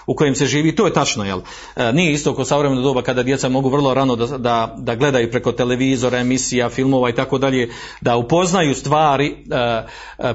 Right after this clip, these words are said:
poimanje žene i uloga žene i njenog tijela, da mogu to razumjeti, kao u, u davna vremena kada su, jel,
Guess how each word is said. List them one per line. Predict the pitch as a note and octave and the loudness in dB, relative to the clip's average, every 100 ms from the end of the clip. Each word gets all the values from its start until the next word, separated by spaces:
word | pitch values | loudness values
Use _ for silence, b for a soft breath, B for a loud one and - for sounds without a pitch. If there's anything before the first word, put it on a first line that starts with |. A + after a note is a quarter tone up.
| A#2 | 2
poimanje | D#3 E3 D3+ C3 B2+ | 2 4 2 2 0
žene | A2+ D3 E3+ | 0 0 2
i | D#3+ C3 C#3+ | 2 2 2
uloga | D#3+ C3+ B2+ | 2 2 0
žene | C#3+ E3 | 0 0
i | C#3 | 2
njenog | D#3 D#3 A#2+ | 2 0 0
tijela, | - C#3+ E3+ F#3+ F#3+ B B | 0 2 2 0 -2 B B
da | B2 | 0
mogu | C#3 E3 | 2 2
to | D3+ D#3 | 2 2
razumjeti, | C3+ A#2+ F3+ F3 | 2 2 0 0
kao | - F#3 | 0 0
u, | D#3 E3 D3+ - | 0 0 -2 0
u | D3 C3+ | 0 0
davna | D3+ E3 D3+ | 2 2 2
vremena | B2 C3 D3+ C#3 | 0 0 0 0
kada | C#3 C3 B2+ | 0 0 0
su, | - | 0
jel, | B2+ C#3 | 2 2